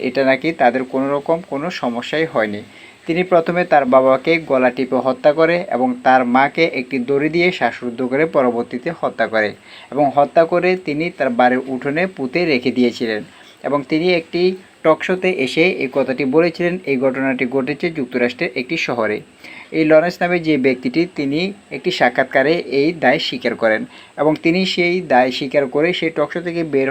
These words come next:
হওয়ার সাথে সাথেই কিন্তু পুলিশ তাকে অ্যারেস্ট করে এবং তার বিরুদ্ধে অ্যাকশন নেয়। বাবা মা মৃত্যুর অনেক পরেও যে আর্থিক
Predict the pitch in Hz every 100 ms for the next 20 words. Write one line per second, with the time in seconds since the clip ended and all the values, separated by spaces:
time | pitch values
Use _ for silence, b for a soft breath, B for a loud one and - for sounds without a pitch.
0 | 131 127 123 131 151 156 165 165 165 165
1 | 160 170 - 131 131 - 127 131 127 131
2 | 151 - 165 175 - 120 135 185 190 B
3 | B - 135 135 131 127 135 185 - 117
4 | - 113 107 107 - _ _ _ - 131
5 | 135 139 139 135 139 - 151 156 139 139
6 | 131 135 131 143 160 147 143 - 135 -
7 | 170